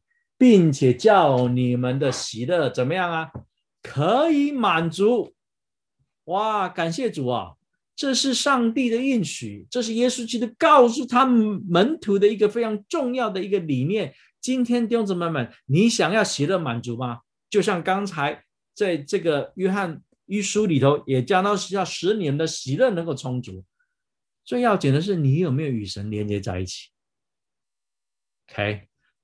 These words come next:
而且你有没有遵守他的命令，遵守他的道？弟兄姊妹们，你喜欢有这样的一个喜，喜乐的生命吗？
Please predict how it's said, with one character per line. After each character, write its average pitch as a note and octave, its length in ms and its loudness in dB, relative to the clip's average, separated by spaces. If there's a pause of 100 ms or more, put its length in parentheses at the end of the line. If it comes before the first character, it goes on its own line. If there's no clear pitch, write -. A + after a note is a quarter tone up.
(140)
而 C3+ 220 6
且 D3 160 2
你 A#2+ 220 4
有 D3+ 80 4
没 D3 100 0
有 C3+ 80 0
遵 F#3 400 4
守 A2 300 -6
他 - 180 -8
的 G2+ 140 -4
命 G#2 220 -2
令， F#2 180 -8 (120)
遵 B2+ 240 2
守 G#2 140 -2
他 F#2 160 -8
的 F2+ 100 -8
道？ - 300 -12 (1080)
弟 D#3 80 6
兄 E3 80 8
姊 F3 120 6
妹 F#3 120 8
们， F3 220 8
你 F#3 140 8
喜 C#3+ 400 4
欢 G3 200 2
有 D3 120 4
这 C3 120 0
样 E3+ 80 0
的 D#3 80 -4
一 C#3+ 40 -12
个 D3 80 0
喜， - 280 -6 (140)
喜 B2+ 320 0
乐 A#3+ 160 2
的 F#3 100 -2
生 G3 220 -6
命 G3+ 160 -6
吗？ F3 160 -10